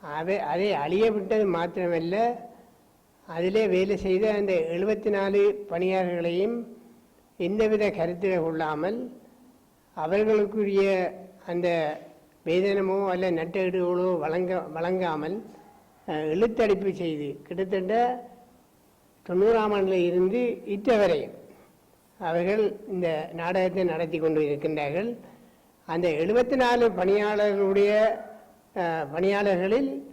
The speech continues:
இவருடைய கவலையினம், இவருடைய அரசியல் விளையாட்டுகளால இருபத்தெட்டு பேர் வரையில, இதுவரையில மரணித்திருக்கின்றார்கள். என்ன காரணம்னு சொன்னால், இந்த, இந்த தொழிற்சாலையை நம்பி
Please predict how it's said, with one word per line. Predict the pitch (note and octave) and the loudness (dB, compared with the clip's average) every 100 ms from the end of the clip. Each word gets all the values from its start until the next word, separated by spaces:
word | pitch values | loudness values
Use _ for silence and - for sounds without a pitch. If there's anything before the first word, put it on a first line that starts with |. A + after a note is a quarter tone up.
| - - - _ _ | -20 -20 -20 _ _
இவருடைய | G3 A3 A#3+ B3 A#3 G#3+ | 2 4 6 6 4 4
கவலையினம், | E3+ G3 A3+ G#3 F3+ D3 D#3+ | 2 2 4 6 4 0 -2
இவருடைய | G3+ A3+ A3 G#3+ G3+ D#3 | 2 4 4 4 4 2
அரசியல் | E3+ A3+ A3+ A#3 G#3 | 0 0 2 2 4
விளையாட்டுகளால | F#3 G#3 G#3 F#3+ F#3+ F3 E3 F#3 A#3+ A#3 - | 4 4 4 4 4 4 2 2 2 -2 -8
இருபத்தெட்டு | G#3 G3 A#3+ A#3+ A#3+ A3 G#3+ | -6 0 0 4 2 2 2
பேர் | G3 G3+ F#3+ | 4 4 4
வரையில, | F#3 F#3 F#3 A#3+ A3 | 4 2 2 2 0
இதுவரையில | G#3 G#3+ G3+ G3 F#3 A3 A3+ A3+ - - _ | 0 2 2 2 2 0 0 -4 -14 -20 _
மரணித்திருக்கின்றார்கள். | F3 F#3 G3 F3 F#3 E3 E3 D#3+ D3 F3 A#3 A3+ - - - | -2 2 2 2 0 2 0 0 -2 -2 -4 -8 -18 -20 -12
என்ன | F3+ G3 A#3 | -4 2 2
காரணம்னு | G3+ F#3+ F#3 F3 | 4 4 2 2
சொன்னால், | D#3 E3+ F3+ A#3+ C4 - - - - - E3+ | -2 -2 0 0 -2 -6 -16 -20 -20 -10 -6
இந்த, | F3 G#3 B3 G#3 G3 | -2 2 2 2 2
இந்த | G#3+ A#3+ A#3+ A#3 | 2 4 4 2
தொழிற்சாலையை | G3 G3+ A3 A3+ A3 A3 G#3+ | 0 0 0 2 4 4 4
நம்பி | G3 G3 G#3 | 2 2 2